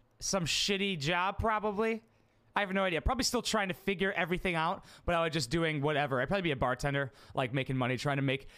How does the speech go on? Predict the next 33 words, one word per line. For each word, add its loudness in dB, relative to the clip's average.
things -2
work 0
and -2
figure 0
out 0
life, -2
you 0
know? 0
I 0
would 0
never 0
be 0
satisfied 0
until 0
I 0
figured -2
it 0
out. 0
Do 0
you 4
watch 2
Adam 0
twenty-two? 0
You 0
guys 0
would 0
make 0
a 0
great -2
collab 0
on 0
a -2
video. 0